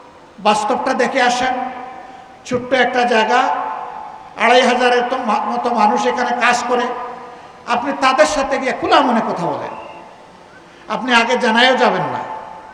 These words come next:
আপনার মতো করে আপনি যাবেন, আপনি সাংবাদিক এটাও পরিচয় দেবেন না, না দিয়ে আপনি সাধারণ মানুষ হিসাবে খোঁজখবর নেন, এরপরে আপনার ইচ্ছা মতো আপনি রিপোর্ট লিখবেন।"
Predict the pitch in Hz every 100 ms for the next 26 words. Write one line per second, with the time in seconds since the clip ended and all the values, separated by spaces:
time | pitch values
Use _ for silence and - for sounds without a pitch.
0 | - - 240 247 277 277 269 277 269 254
1 | 247 247 226 196 185 - - - - -
2 | - - 226 240 311 294 294 285 277 277
3 | 277 277 311 294 269 262 247 240 208 175
4 | 160 117 - - - - - - 190 240
5 | 277 294 311 285 285 277 - 277 320 302
6 | 277 254 311 262 247 247 233 226 - 214
7 | 196 175 143 113 - - - - - 220
8 | 254 277 277 285 277 269 269 269 - 285
9 | 269 262 240 226 226 220 196 185 180 160
10 | - 127